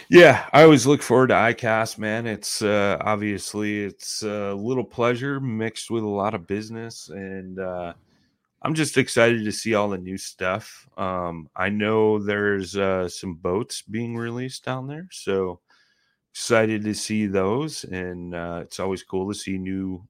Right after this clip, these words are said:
new kayaks coming to the market and things like that. So, um, and then not only that, but all the new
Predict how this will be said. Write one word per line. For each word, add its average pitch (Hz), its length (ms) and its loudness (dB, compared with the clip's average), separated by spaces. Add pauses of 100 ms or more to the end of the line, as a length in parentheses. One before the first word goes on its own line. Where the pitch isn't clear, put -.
new 90 320 -10
kayaks 87 600 -6
coming 87 280 -8
to 82 60 -10
the 80 80 -12
market 82 540 -8
and 80 140 -18
things 85 260 -12
like 76 240 -12
that. 82 360 -6
So, 76 400 -6 (760)
um, 90 360 -4
and 107 180 2
then 101 320 2 (140)
not 90 240 0
only 90 280 -2
that, 107 260 -2
but 90 140 -2
all 92 140 0
the 92 80 -4
new 90 140 -6